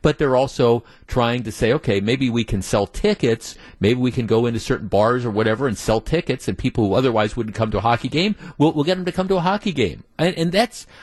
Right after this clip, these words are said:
I have no problem with any of that. And my general response to things like this is that if you don't like it or don't feel comfortable,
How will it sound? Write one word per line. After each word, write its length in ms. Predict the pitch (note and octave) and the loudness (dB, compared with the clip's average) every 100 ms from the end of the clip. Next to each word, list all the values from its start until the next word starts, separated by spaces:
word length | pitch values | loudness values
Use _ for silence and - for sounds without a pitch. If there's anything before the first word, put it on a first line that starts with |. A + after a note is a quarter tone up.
| - | -12
I 140 | F3+ A3+ | -2 0
have 200 | G#3+ F3 | 0 0
no 120 | D#3+ | -2
problem 480 | - C#3 B2+ A#2+ G2+ | 2 0 0 -2 -4
with 160 | G2+ | -4
any 200 | C#3 E3+ | -2 -2
of 100 | A2+ | -2
that. 260 | F2+ B1+ F#2+ - | -2 -6 -8 -4
And 160 | B2 | 0
my 140 | B2 B2 | 2 0
general 520 | G#2 A2 F3+ G#3+ G#3 | 0 -2 0 0 0
response 640 | D3 - - A2+ B2 C3+ - | -2 -6 -4 -2 -2 -4 -10
to 120 | A#2 | -6
things 360 | - F#2+ F#2+ | -2 -2 -2
like 220 | F#2+ F2 - | 0 -2 0
this 320 | F2+ F2 - | 0 0 0
is 420 | F#2 F2 F2 - - - - - | 2 2 2 -2 -12 -20 -12 -2
that 520 | G2+ A#2 A#2 - - _ _ _ _ _ | 2 2 0 -8 -20 _ _ _ _ _
if 320 | C3+ B2+ - | 0 0 -2
you 160 | B2 A#2 | -4 -2
don't 500 | G#2 C#3 F#3 G#3 - - | 0 0 0 -4 -10 -8
like 380 | A2+ C3 D#3 D3 | 0 0 0 -4
it 240 | D#3 - | -4 -6
or 220 | B2 A2 | -2 -2
don't 340 | G#2 A#2+ A#2+ - | 0 0 0 -4
feel 320 | - - B2 G#2 | -12 0 2 0
comfortable, 1040 | - - G3+ - D3+ A2 - F#2 F2+ A2 | -4 -4 -4 -2 -2 -2 0 2 2 -2